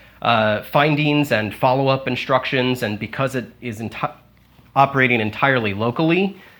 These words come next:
uh, the patient can follow up with them if needed.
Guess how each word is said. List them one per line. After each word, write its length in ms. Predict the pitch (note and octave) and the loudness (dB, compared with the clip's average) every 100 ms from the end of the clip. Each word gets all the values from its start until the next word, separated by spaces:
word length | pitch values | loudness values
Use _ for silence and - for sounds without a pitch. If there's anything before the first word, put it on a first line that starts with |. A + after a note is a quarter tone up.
| _ | _
uh, 460 | B2 A2+ A2+ A2 A2 A2 | 2 4 4 2 0 -6
the 400 | A2+ A#2 A#2+ A#2+ A2 | -4 -2 0 -2 -4
patient 440 | - C3+ C3+ A#2+ | -4 -2 -2 -2
can 160 | C#3+ A2 | -2 -4
follow 380 | - A#2+ B2+ A#2 | 0 2 2 2
up 180 | B2+ | 0
with 220 | B2 A#2 - | -2 -4 0
them 340 | A2+ A2+ A2 | 0 0 -2
if 300 | - A2+ - | -4 -6 -4
needed. 400 | A2 B2 F2+ - | -4 -4 -4 -10